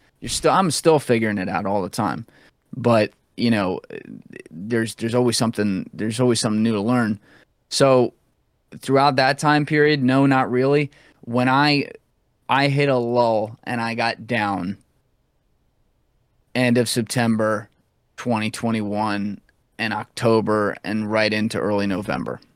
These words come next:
because I had really exploded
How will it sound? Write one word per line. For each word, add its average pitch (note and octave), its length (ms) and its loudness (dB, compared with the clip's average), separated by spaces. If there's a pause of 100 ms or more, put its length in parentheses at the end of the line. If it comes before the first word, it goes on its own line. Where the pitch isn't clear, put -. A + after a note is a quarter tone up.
(340)
because G#2+ 800 0 (640)
I A2 160 2
had G#2+ 540 0 (180)
really B2+ 640 4
exploded G#2 760 -2